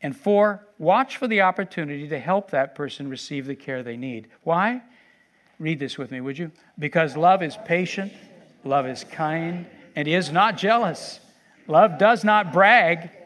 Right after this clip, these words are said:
and is not arrogant." That means if I have Jesus' selfless love in me, I'll rejoice when God blesses you, not be jealous.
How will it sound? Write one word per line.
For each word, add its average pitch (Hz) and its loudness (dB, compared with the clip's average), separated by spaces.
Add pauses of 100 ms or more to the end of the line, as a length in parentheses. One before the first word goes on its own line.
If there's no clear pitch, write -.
(200)
and 135 -2
is 139 -2
not 151 0
arrogant." 131 -6 (600)
That 220 4
means 262 2
if 214 2
I 240 4
have 226 6
Jesus' 214 0
selfless 233 0
love 214 6
in 208 0
me, 220 0
I'll 214 4
rejoice 180 0
when 147 -10
God 139 -2
blesses 139 -6
you, 147 -6 (880)
not 214 0
be 277 0
jealous. 185 -2